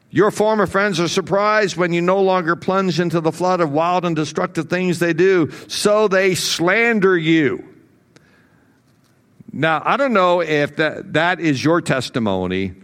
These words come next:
I have that testimony 'cause I was saved as a teenager, my last year in high school. And the friends I had before I met Jesus,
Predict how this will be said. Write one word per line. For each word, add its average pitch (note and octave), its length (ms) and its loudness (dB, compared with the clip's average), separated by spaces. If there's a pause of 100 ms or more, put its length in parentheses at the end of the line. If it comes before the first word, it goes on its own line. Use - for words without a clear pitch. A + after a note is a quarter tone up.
(520)
I A#3 180 0
have E3 180 0
that G#2 240 -2
testimony F2 800 -6 (160)
'cause B2 160 -4
I D3+ 100 2
was D#3 160 0
saved A#2 580 -2
as A#2 160 -4
a G#2+ 60 -6
teenager, G2 800 -2 (240)
my G#2+ 120 -4
last A#2+ 340 -2
year A#2+ 100 -2
in G#2 80 -2
high G#2 220 -4
school. F2 500 -6 (320)
And G#2+ 360 -2 (260)
the D3 80 0
friends G3 380 0
I E3 160 2
had B2 600 0 (280)
before C#3+ 600 0
I B2 160 0
met A#2 280 -2
Jesus, F#2 920 -6